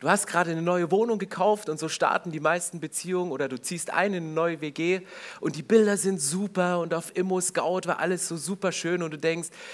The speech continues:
lichtdurchflutet, drittes Geschoss mit Fahrstuhl, alles richtig geil.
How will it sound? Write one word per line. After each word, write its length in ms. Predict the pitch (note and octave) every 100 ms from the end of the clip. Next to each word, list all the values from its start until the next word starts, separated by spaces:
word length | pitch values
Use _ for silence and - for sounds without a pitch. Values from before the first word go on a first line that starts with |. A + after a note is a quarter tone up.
| - -
lichtdurchflutet, 1400 | A2+ D#3+ G3+ - - E3 - - E3 F3 E3+ D#3+ D#3
drittes 320 | - F#3 E3+ -
Geschoss 400 | D3 E3+ E3+ E3+
mit 160 | F3
Fahrstuhl, 540 | - D3 E3 - D#3 D#3+
alles 420 | F3 G3 F#3+ -
richtig 320 | F3+ - D#3
geil. 320 | C#3+ D3 E3+